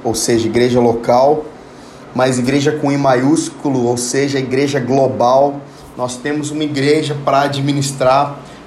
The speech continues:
para fluir. Nós começamos falando lá na primeira mentoria que eu julgo,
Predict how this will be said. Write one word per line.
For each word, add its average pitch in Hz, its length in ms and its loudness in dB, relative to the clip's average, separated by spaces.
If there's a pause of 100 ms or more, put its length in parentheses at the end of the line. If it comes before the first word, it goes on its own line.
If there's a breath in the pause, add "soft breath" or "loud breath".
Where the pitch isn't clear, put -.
(200)
para 131 160 2
fluir. 139 640 -2
Nós 135 240 0
começamos 151 560 0
falando 147 340 2
lá 143 180 4
na 180 120 2
primeira 151 440 0
mentoria 139 540 0
que - 140 -4
eu 135 100 -2
julgo, 143 500 -2